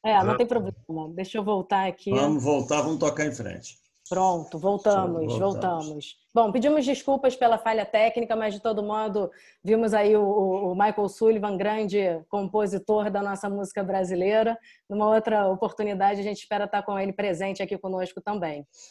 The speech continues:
Speaker 3: É, e
Speaker 1: É
Speaker 3: o vídeo, o vídeo foi bacana, Letícia, que eu vi um pedacinho dele aqui, que as pessoas saberem. Porque ele começa falando ao grupo G dez. Então, ele está se dirigindo, foi gravado especificamente em casa hoje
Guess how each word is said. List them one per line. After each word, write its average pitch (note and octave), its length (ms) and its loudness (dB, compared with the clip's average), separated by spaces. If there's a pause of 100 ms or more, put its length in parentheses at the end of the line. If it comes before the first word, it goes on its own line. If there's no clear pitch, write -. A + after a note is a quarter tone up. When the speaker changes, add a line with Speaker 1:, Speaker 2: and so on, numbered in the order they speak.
(140)
Speaker 3:
É, D#3+ 40 -4
e D#3+ 280 8
Speaker 1:
É - 200 6
Speaker 3:
o - 40 6
vídeo, C#3 480 4
o - 20 0
vídeo E3+ 300 2
foi F3 140 0
bacana, D3+ 640 2
Letícia, B2+ 680 0
que D3 80 0
eu C#3 60 0
vi D3 180 0
um D3 80 -4
pedacinho C#3+ 440 2
dele C3+ 200 0
aqui, B2 200 -2
que D3+ 80 -4
as C#3+ 80 -4
pessoas D3 300 -6
saberem. B2 420 -2 (380)
Porque B2 180 -4
ele E3+ 120 2
começa E3+ 480 2
falando F3 640 2
ao G#3 340 0
grupo F3+ 400 2
G D#3 160 2
dez. G#2 400 -4
Então, B2+ 200 -8
ele D#3 60 -2
está E3 200 0
se A#2 100 -6
dirigindo, D#3+ 580 -2
foi F3+ 140 -2
gravado E3 500 2
especificamente F3 1120 -2
em D#3 100 -4
casa D#3+ 340 0
hoje D#3+ 360 0